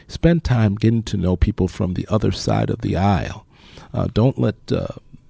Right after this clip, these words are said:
party divide you. Get to know each other.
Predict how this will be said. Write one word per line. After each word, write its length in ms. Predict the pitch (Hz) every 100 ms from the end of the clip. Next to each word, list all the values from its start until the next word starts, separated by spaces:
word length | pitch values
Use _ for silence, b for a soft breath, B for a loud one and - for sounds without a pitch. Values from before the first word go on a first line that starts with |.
| -
party 440 | - 104 104 98 76
divide 640 | 80 73 85 80 101 -
you. 140 | 62 78 B B -
Get 180 | 123
to 100 | -
know 240 | 147 113 107
each 200 | 101 -
other. 320 | 78 73 64